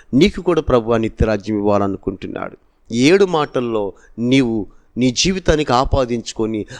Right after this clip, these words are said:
ఆ రకంగా జీవించడం నిర్ణయించుకుంటే, నీవు కూడా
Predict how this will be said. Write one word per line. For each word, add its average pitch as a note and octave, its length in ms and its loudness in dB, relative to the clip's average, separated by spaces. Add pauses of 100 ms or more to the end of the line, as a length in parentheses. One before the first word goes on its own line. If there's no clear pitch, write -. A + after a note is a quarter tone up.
(120)
ఆ A2+ 100 4
రకంగా D#3 380 0
జీవించడం B2+ 580 -2
నిర్ణయించుకుంటే, A#2 840 2 (320)
నీవు D3 420 4
కూడా A#2+ 400 2